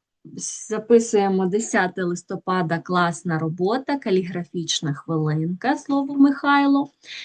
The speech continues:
Речення: «На Михайла зима саньми приїхала». Саньми. Так, е, підкреслюємо підмет, присудок. Про кого це речення?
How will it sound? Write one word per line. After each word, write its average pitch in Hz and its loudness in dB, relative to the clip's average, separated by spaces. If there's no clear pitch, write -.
Речення: 220 0
«На 202 0
Михайла 233 2
зима 180 0
саньми 202 -2
приїхала». 165 -4
Саньми. 185 -2
Так, 156 -10
е, 202 -6
підкреслюємо 254 2
підмет, 214 2
присудок. 185 -6
Про 285 2
кого 233 6
це 202 -2
речення? 170 -2